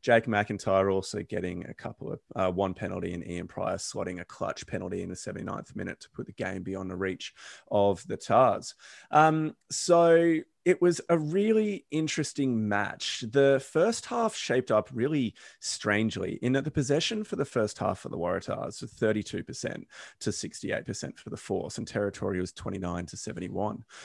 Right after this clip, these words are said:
But that evened out a bit more, fifty-seven to forty-three within the second half, for an overall of forty-two percent,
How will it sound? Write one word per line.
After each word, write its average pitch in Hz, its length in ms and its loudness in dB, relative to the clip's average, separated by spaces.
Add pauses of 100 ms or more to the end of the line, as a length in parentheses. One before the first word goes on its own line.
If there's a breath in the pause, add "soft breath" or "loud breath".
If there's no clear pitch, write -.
(380 loud breath)
But 110 360 8
that 139 200 8
evened 120 240 4
out 101 320 6
a 104 80 -4
bit - 260 0
more, 92 300 2
fifty-seven - 600 -4
to 107 100 -10
forty-three - 560 -4
within 92 280 -4
the 92 80 -8
second - 360 -10
half, 98 300 4
for - 140 -6
an 95 120 -6
overall 92 580 -2
of 85 100 -4
forty-two 113 720 -2
percent, - 540 -8